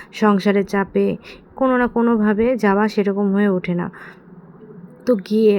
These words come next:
অনেক কিছু মিস করছিলাম, সেই ছোট্টবেলার স্মৃতিগুলো খুব মনে পড়ছিল। য-, যখন আমি ছোটোবেলায় মামা বাড়ি যেতাম, যখন আমি সম-,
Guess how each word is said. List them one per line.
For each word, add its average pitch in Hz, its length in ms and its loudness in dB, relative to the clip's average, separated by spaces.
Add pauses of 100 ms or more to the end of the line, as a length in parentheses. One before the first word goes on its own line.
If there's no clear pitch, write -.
(120)
অনেক 226 300 2 (120)
কিছু 240 260 -4
মিস 208 240 4
করছিলাম, 185 480 -2
সেই 233 180 2
ছোট্টবেলার 202 680 0
স্মৃতিগুলো 208 540 2
খুব 214 300 0
মনে 190 220 2
পড়ছিল। 180 400 -4
য-, 190 200 0 (360)
যখন 214 320 4
আমি 214 180 4
ছোটোবেলায় 196 580 0
মামা 185 200 2
বাড়ি 190 180 2
যেতাম, 185 500 0
যখন 190 300 0
আমি 185 180 0
সম-, 180 260 -6